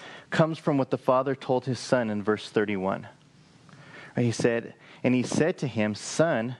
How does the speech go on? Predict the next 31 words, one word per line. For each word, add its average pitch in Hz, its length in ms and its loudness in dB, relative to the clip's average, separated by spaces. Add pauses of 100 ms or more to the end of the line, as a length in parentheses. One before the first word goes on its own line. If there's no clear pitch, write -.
(380)
you're 127 160 2
always 139 460 -2
with 151 240 0
me, 110 280 -6 (480)
and 117 220 0
all 120 260 2
that 127 120 -4
is 113 160 -2
mine 110 320 0
is 104 180 -6
yours.'" - 560 -4 (1600)
Right? 131 100 -14 (480)
"You 113 160 2
are - 100 -2
always 139 540 -2
with 120 260 -2
me. 98 240 -6 (600)
All 127 300 2
that 135 160 -4
is 117 120 -6
mine 110 340 0
is 104 220 -4
yours." 110 520 -4 (4000)
So - 100 2
if 120 140 -2
you've 160 220 2
given 156 280 2
your 131 100 2
life 123 280 0
to 131 80 -4
Christ, - 600 -6